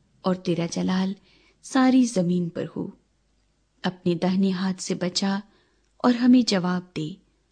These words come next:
تاکہ تیرے محبوب بچائے جائیں۔ خدا نے اپنی قدوسیت میں یہ فرمایا ہے، "میں خوشی کروں گا، میں سکم کو تقسیم کروں گا اور سکات کی وادی کو بانٹوں گا۔"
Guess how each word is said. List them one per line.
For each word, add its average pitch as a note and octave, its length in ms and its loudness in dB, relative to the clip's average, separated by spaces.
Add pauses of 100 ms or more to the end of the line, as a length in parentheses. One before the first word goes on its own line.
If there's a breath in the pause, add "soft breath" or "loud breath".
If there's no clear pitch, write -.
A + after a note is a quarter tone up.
(640)
تاکہ G#3 260 0
تیرے A3 260 4
محبوب G3+ 520 2 (520)
بچائے G3 540 0
جائیں۔ F3 360 -8 (500)
خدا G3+ 240 6
نے G#3 220 4
اپنی G#3 300 4
قدوسیت G#3 720 0
میں G#3 80 6
یہ G3 260 2
فرمایا F#3 540 0
ہے، G#3 160 0 (680)
"میں B3+ 100 8 (100)
خوشی B3+ 280 4
کروں E3 380 0
گا، E3 100 -6 (920)
میں A3 100 6
سکم B3+ 400 4
کو B3+ 140 0
تقسیم A#3+ 580 4
کروں E3+ 380 0
گا E3 120 -2 (720)
اور F3+ 100 2
سکات F#3 560 -2
کی F3+ 120 -2
وادی F3+ 340 0
کو G#3 160 0
بانٹوں F3+ 600 -2
گا۔" - 140 -4